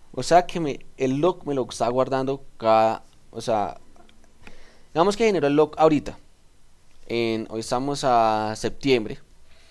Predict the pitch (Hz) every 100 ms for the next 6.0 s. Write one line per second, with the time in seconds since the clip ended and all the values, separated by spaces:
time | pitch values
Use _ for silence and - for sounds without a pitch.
0 | - - - 113 113 139 135 - 120 107
1 | 92 - - - _ - _ - - _
2 | - - 151 151 160 170 170 180 - 180
3 | 180 185 - 175 147 135 143 170 190 -
4 | 143 - 143 - 139 196 202 190 185 156
5 | - 139 139 139 143 117 - 123 104